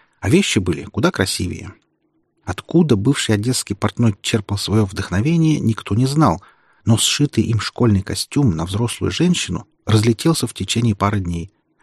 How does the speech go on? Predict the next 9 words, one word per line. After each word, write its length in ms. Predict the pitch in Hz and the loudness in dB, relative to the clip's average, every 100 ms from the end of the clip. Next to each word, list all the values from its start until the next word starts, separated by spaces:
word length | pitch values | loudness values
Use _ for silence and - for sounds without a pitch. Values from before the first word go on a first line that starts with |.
| - | -8
а 80 | - | -4
форма 320 | 101 139 123 | 0 4 4
стюардесс 560 | 107 - 113 110 110 - | 4 2 0 2 0 0
Аэрофлота 680 | 98 98 95 - 180 - 160 - | 0 0 0 0 0 0 -4 0
даже 280 | 123 139 | 0 2
завоевала 600 | 131 110 101 90 95 131 | 2 2 4 2 2 2
какие-то 480 | 139 - - 98 - | 0 -4 -4 -4 -4
там 200 | 98 92 | -2 -2
премии. 460 | - 82 80 78 | 0 -2 -4 -8